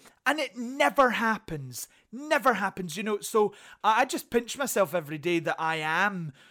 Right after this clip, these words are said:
so lucky. I mean, Michelle Visage messaged me when my, uh, when I was getting trolled on Twitter, and she was like,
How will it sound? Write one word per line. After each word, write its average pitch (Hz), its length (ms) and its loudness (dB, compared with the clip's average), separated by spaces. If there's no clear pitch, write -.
so - 240 0
lucky. 208 380 0
I 202 60 -10
mean, 226 240 -6
Michelle 302 340 -2
Visage 240 640 0
messaged 190 540 -6
me 170 320 -6
when 190 120 -4
my, 180 140 -2
uh, 180 100 -6
when 185 220 0
I 175 60 0
was 170 160 -4
getting 175 220 -4
trolled 185 340 0
on 175 100 -4
Twitter, 185 280 -6
and 175 120 -6
she 190 120 -6
was 170 160 -4
like, 165 220 -4